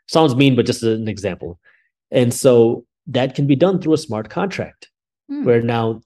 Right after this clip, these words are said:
Speaker 1: a thousand dollars must be automatically deposited. If it isn't, then this thing happens. So these, the, that's what the blockchain can do, provides that use.
Speaker 2: Hmm.
Speaker 1: And the second aspect is
Speaker 2: Hmm.
Speaker 1: the network of people actually using that blockchain. So, for example,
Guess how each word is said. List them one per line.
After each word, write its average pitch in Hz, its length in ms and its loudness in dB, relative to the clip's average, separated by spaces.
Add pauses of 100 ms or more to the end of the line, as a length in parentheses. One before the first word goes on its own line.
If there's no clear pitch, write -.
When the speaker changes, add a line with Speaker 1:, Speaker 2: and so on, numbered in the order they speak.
Speaker 1:
a 113 60 -10
thousand 117 320 -4
dollars 113 220 -4
must 107 200 -10
be 113 100 -2
automatically 98 400 -8
deposited. 190 580 -2
If 131 160 -6
it 151 120 2
isn't, 185 340 2
then 131 300 0
this 127 180 0
thing 120 220 -6
happens. - 580 -14 (300)
So 135 140 2
these, 175 340 2 (120)
the, 165 140 4
that's 156 360 2
what 135 380 2
the 127 120 -4
blockchain 117 500 -6
can 107 140 -8
do, 170 120 6
provides 104 360 -4
that 92 140 -4
use. 180 280 4
Speaker 2:
Hmm. - 60 -2
Speaker 1:
And 117 80 -4
the 120 40 -4
second 190 280 -2
aspect 143 400 -2
is 254 100 2
Speaker 2:
Hmm. 180 60 -6
Speaker 1:
the 104 60 -6
network 127 540 -2 (600)
of 135 180 0
people 139 320 0
actually 123 380 -2
using 113 1000 -2 (320)
that 101 320 -4 (100)
blockchain. 104 520 -4
So, 107 160 -4
for 107 120 -4
example, 101 520 -4